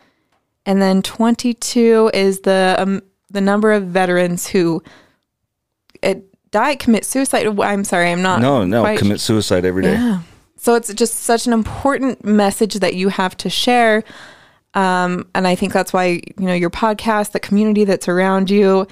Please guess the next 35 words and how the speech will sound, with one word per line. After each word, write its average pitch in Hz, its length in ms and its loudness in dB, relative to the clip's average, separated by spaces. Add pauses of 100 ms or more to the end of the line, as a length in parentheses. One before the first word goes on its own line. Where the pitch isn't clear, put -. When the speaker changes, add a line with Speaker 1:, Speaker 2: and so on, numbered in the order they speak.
(580)
Speaker 1:
it's 208 220 -2
a 185 220 2
nonprofit 208 960 0
now, 233 260 2
which 233 160 0
I 196 60 2
Speaker 2:
It 185 60 2
Speaker 1:
think 190 200 2
Speaker 2:
is 196 60 2
Speaker 1:
is 92 100 0
Speaker 2:
a - 20 2
nonprofit 90 520 -2
now. 73 260 -2
Speaker 1:
fantastic. 285 720 -2 (640)
Yeah, 294 380 2
so, 240 200 2
so 285 240 0
much 311 200 -2
growth 233 340 2
around 202 320 2
this 202 180 0
area 190 380 2 (120)
and 185 180 0
around 185 380 2
this 180 180 0
idea 180 800 0
of 180 120 0
just 180 200 -2
supporting 196 580 0
people 180 360 -2
who 180 160 -2
have 170 160 -4
come 190 220 -2
back, 170 340 -2
who 170 220 -2